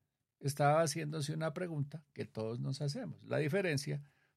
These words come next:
para los petristas es que la hizo un petrista.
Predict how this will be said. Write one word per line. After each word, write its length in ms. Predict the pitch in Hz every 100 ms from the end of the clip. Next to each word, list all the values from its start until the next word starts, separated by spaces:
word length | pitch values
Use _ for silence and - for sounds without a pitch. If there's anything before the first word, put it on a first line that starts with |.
| _ -
para 280 | 107 123 123
los 340 | 120 117 -
petristas 680 | - 165 156 139 - 143 -
es 60 |
que 120 | - 131
la 160 | 123
hizo 240 | 104 104 123
un 120 | 120
petrista. 480 | 127 131 135 -